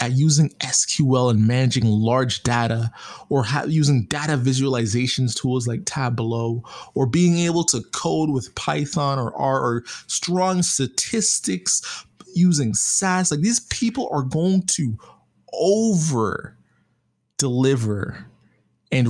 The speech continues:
really be compensated for it. I mean, a lot of people who just go into data scientist entry level are starting around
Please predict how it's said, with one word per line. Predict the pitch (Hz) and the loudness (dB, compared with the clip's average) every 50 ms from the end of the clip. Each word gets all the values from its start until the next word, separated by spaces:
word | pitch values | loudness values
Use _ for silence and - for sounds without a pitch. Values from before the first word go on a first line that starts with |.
| 117 127 | 4 4
really | 147 156 156 151 156 | 4 4 4 4 4
be | 131 127 113 | 2 0 0
compensated | - - - - 131 131 135 139 135 123 - - 110 101 104 101 - | -2 -4 -4 -2 -2 0 0 0 0 0 0 -2 -2 -4 -6 -8 -8
for | - - - - - - | -6 -6 -6 -6 -6 -8
it. | - - _ _ - - _ _ _ _ _ _ _ _ _ _ _ _ _ - | -10 -14 _ _ -20 -20 _ _ _ _ _ _ _ _ _ _ _ _ _ 2
I | |
mean, | 127 135 131 120 | 2 4 4 2
a | |
lot | 107 110 117 123 151 160 | 0 0 0 0 0 0
of | 175 170 | 0 -2
people | - - 156 139 135 131 | -2 -2 -2 0 0 0
who | 120 120 120 117 113 | 0 2 0 0 0
just | 107 127 123 - - | -2 -2 -4 -4 -2
go | - 120 120 | -2 0 0
into | 123 123 - | 0 0 0
data | 104 - 110 110 107 110 | -2 -2 -2 -2 -2 -2
scientist | - - - 139 151 170 170 - - 101 - - - | -2 -2 0 2 2 2 2 2 0 -4 -4 -2 0
entry | 156 160 147 - - 131 110 | 2 2 2 0 0 -2 -2
level | 101 101 107 110 135 185 214 196 185 120 - - - - - - - _ _ _ _ _ _ _ _ _ _ - | -2 -4 -4 -2 -2 -2 -2 -2 -2 -4 -4 -6 -10 -14 -20 -20 -20 _ _ _ _ _ _ _ _ _ _ -2
are | 131 120 | 0 0
starting | - - - 143 147 165 175 175 160 | 0 0 0 2 4 4 4 6 4
around | 143 127 113 113 107 107 107 - | 4 4 4 4 4 2 2 0